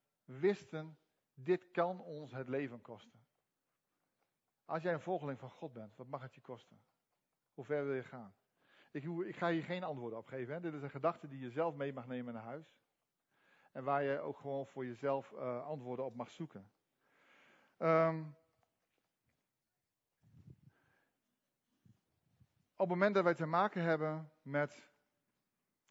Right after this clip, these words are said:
eh, situaties waar we van denken, "We hebben een wonder nodig."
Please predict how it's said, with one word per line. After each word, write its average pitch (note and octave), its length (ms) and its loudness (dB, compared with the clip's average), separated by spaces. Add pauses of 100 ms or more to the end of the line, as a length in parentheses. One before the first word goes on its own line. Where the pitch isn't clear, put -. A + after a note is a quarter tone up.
(220)
eh, C#3 460 -4 (1080)
situaties E3+ 840 -2
waar D3 260 6
we C3+ 80 -6
van C3 220 -8
denken, C#3+ 300 -2
"We C3 60 0
hebben C3 220 -2
een B2 100 -4
wonder C3 280 -6
nodig." A#2+ 440 -6